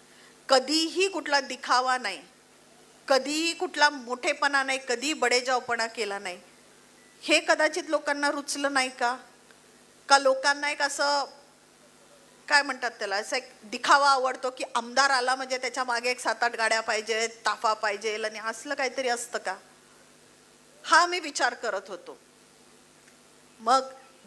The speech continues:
दिखाऊ आमदार पाहिजेलाय का टिकाऊ आमदार पाहिजेलाय, हे कधी कळलंच नाही आम्हाला. दिखाव्याला जास्त किंमत आहे का जी गोष्ट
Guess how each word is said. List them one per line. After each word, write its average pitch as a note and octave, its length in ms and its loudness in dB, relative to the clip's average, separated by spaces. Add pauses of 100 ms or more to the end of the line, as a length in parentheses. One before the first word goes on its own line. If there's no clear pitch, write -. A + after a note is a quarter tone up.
(120)
दिखाऊ A#3+ 500 2
आमदार F4+ 420 4
पाहिजेलाय F4 680 0 (160)
का D4 100 2 (240)
टिकाऊ E4 360 4
आमदार C#4+ 400 4
पाहिजेलाय, G3 580 -8 (520)
हे D#4 160 -2
कधी E4 180 2
कळलंच D#4 500 4
नाही C4 180 -4
आम्हाला. F3+ 400 -6 (3500)
दिखाव्याला F4 600 4
जास्त D4+ 360 -2 (100)
किंमत C4 360 -8
आहे A#3 260 -2
का C4 240 -2 (440)
जी C#4 100 -6
गोष्ट A#3+ 400 -2